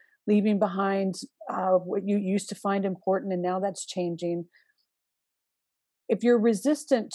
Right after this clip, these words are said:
to all of that change and you approach it with lots of drama,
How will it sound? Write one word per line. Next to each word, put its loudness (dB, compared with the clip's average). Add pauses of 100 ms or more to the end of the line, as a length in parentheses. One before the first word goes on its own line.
to 2 (140)
all 4
of -4
that -2
change -2
and 0
you 2
approach 0
it -2
with -4
lots 0
of -10
drama, 0